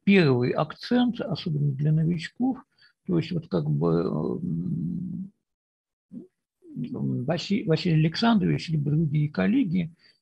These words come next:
пишут некую заготовку. Эта заготовка размещается в простейшем варианте, есть разные способы, но в простейшем варианте в Google облаке, и несколько десятков человек,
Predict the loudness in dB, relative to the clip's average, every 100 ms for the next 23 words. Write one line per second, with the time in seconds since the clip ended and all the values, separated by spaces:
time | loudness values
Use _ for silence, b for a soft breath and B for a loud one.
0 | _ 2 2 0 0 0 2 0 2 2
1 | 2 2 2 0 0 0 0 0 0 0
2 | 2 0 2 -2 0 0 2 2 2 2
3 | 2 2 0 -6 -10 0 0 2 4 4
4 | 4 0 0 0 -2 -2 -2 2 2 2
5 | -2 -4 -4 -4 0 0 0 -2 -2 -2
6 | -4 -4 -2 0 0 -2 -4 -8 B B
7 | B B -2 4 6 6 6 6 4 4
8 | 2 0 0 2 2 4 6 4 2 -4
9 | 0 0 2 0 0 -4 -2 0 2 2
10 | 2 0